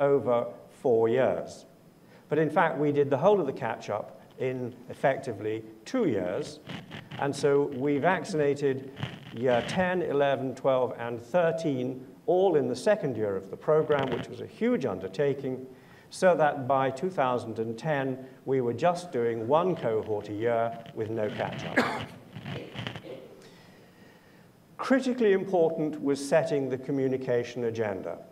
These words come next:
And we did this based on a great deal of communication research that we did before we started the programme.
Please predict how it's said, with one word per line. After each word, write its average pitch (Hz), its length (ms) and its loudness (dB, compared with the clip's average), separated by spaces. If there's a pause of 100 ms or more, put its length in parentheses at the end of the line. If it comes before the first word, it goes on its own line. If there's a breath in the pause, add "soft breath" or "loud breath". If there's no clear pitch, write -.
(340 loud breath)
And 131 200 -2
we 151 140 2
did 190 360 2
this 151 220 0
based 151 400 0
on 139 120 -2
a 139 40 0
great 160 480 2
deal 139 220 0
of 123 160 -6
communication 147 1080 -2
research 135 800 0
that 131 120 -2
we 131 200 -2
did 127 320 0
before 185 560 2
we 113 160 -2
started 113 420 -4
the 117 80 -8
programme. 165 580 2